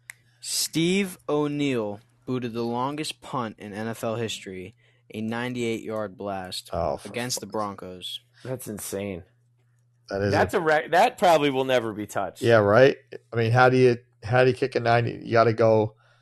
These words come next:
Speaker 3: You can't do a hundred 'cause it's a touchback.
Speaker 2: Yeah. So there's, there's a little bit of play there, but not much. Um,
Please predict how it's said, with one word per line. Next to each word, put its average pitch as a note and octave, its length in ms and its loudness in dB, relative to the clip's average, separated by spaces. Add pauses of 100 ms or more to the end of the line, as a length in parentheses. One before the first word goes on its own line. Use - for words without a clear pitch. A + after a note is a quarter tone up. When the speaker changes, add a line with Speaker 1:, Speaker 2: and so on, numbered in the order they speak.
Speaker 3:
You C3 140 -14
can't F3 240 -2
do E3+ 100 2
a D3+ 80 4
hundred D#3+ 400 0
'cause D3 200 -2
it's C#3+ 180 -4
a C3 80 -8
touchback. A2 560 -2
Speaker 2:
Yeah. A2 400 2 (1200)
So - 200 -4
there's, A2 280 0
there's B2+ 160 0
a C#3+ 60 4
little E3+ 160 8
bit C#3 100 10
of B2 100 6
play A#2 260 4
there, G#2+ 200 4
but G#2 180 -2
not A2+ 200 0
much. A2 400 -4 (760)
Um, C3+ 600 10